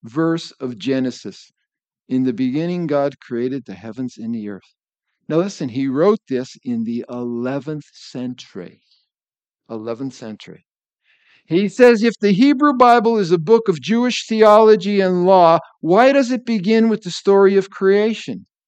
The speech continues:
and not proceed immediately to the story of the Exodus, Exodus and the first mitzvah given to the Jews?" Rashi, who wrote these words as, he wrote these words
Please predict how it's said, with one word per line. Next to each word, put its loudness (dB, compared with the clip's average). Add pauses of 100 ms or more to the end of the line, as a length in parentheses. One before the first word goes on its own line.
(1600)
and 2
not 4
proceed -4
immediately 0
to -10
the -8
story 4
of 4
the 2
Exodus, -6 (180)
Exodus -4
and -6
the -6
first 2
mitzvah 0
given -6
to -8
the -4
Jews?" -6 (720)
Rashi, 2
who 0
wrote 2
these -8
words 0
as, -6 (400)
he -2
wrote 0
these -6
words 0